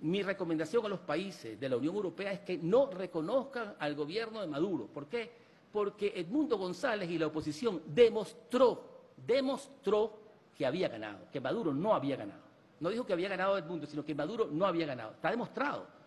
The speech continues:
¿Cómo está demostrado? Por este estudio. Este estudio apenas salió, al martes siguiente, cuarenta y ocho horas,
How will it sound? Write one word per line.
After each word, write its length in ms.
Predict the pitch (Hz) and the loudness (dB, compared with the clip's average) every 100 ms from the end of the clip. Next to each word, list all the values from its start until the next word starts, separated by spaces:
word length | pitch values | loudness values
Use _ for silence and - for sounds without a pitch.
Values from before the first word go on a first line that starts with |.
| - - | -20 -2
¿Cómo 220 | 233 294 | 2 4
está 200 | 294 320 | 2 0
demostrado? 680 | 311 254 - 220 123 95 - - - - | -2 -4 -6 -4 -4 -6 -16 -20 -20 -8
Por 120 | 101 | -8
este 160 | - 123 | -6 -10
estudio. 440 | - 302 - - - - - - - | 0 0 0 -6 -14 -20 -20 -20 -6
Este 260 | - 254 285 | -4 -2 -4
estudio 440 | - 262 214 175 | -4 -4 -2 2
apenas 280 | 156 160 208 | 2 0 -4
salió, 520 | 196 151 147 127 156 - - - - - | -2 0 0 0 -2 -8 -20 -20 -18 -4
al 160 | 151 143 | -2 2
martes 340 | 226 247 240 | 0 0 -6
siguiente, 640 | - 190 165 127 113 117 113 - | -8 -4 -2 -2 -4 -6 -6 -2
cuarenta 260 | 143 131 160 | -2 0 -2
y 60 | |
ocho 240 | 165 247 147 | 0 0 0
horas, 280 | 131 160 | -2 -6